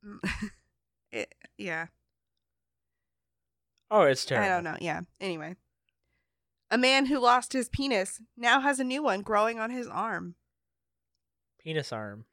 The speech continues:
Speaker 1: Yes.
Speaker 2: Are we allowed to talk about your thing?
Speaker 1: I have, no.
Speaker 2: Okay. <laughs> Now they're gonna be like,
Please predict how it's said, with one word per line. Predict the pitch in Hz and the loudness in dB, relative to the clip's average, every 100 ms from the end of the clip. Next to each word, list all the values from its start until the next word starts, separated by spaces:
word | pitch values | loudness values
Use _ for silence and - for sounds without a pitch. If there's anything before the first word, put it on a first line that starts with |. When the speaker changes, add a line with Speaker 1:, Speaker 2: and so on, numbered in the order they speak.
| _ _ _ | _ _ _
Speaker 1:
Yes. | 104 - - - _ _ _ _ - | -12 -10 -12 -20 _ _ _ _ -6
Speaker 2:
Are | |
we | 139 | 0
allowed | 135 131 | 4 4
to | 127 | 2
talk | 143 127 | 2 0
about | 127 117 | 0 -4
your | 113 | -4
thing? | 127 135 131 151 - | -6 -6 -8 -10 -16
Speaker 1:
I | 208 | -14
have, | 202 - _ _ _ _ _ _ _ _ _ _ _ | -12 -14 _ _ _ _ _ _ _ _ _ _ _
no. | 247 254 233 156 180 - _ _ | -8 -2 -2 -2 -6 -14 _ _
Speaker 2:
Okay. | 156 - 104 - _ _ _ _ _ _ _ _ _ | -10 -6 -8 -10 _ _ _ _ _ _ _ _ _
<laughs> | - - - - - - - - - 494 - | -14 -10 -10 -10 -14 -16 -18 -2 6 6 6
Now | 359 262 311 | 8 12 12
they're | 285 | 12
gonna | 233 220 | 10 8
be | 214 | 8
like, | 208 196 | 4 2